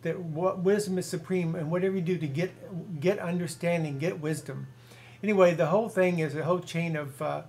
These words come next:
events that, uh, eventually gets down to, uh, the very end, and he says, um,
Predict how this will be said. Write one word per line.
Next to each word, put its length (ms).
events 460
that, 300
uh, 140
eventually 400
gets 240
down 380
to, 420
uh, 300
the 100
very 540
end, 380
and 120
he 80
says, 520
um, 320